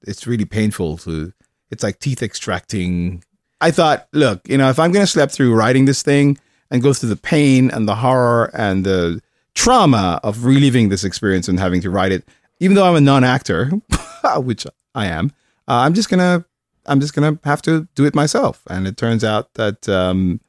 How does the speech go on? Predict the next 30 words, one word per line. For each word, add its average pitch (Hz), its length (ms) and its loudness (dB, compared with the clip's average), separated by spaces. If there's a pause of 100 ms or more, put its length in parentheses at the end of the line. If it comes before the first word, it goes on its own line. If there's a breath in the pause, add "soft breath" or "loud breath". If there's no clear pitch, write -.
(460)
it, - 140 -8
it 127 100 0
worked 139 280 2
out - 200 -2
really 110 200 -2
well. 104 420 -2
The 117 240 -12
director 107 380 -4
was 101 100 -4
very 92 160 -2
patient, 90 560 -4 (480)
and 107 80 -8
he 95 80 -4
had 95 140 -4
to - 80 -8
basically 87 340 -6
teach - 300 -12
me 82 100 -4
about 76 220 -8
acting 78 340 -10
while, 73 220 -10
uh, 71 120 -14 (160)
while 78 120 -8
he 76 80 -8
was 71 160 -10
directing 71 360 -12
me. 67 200 -12
So, 76 400 -8
um, 71 320 -14
but, 76 140 -14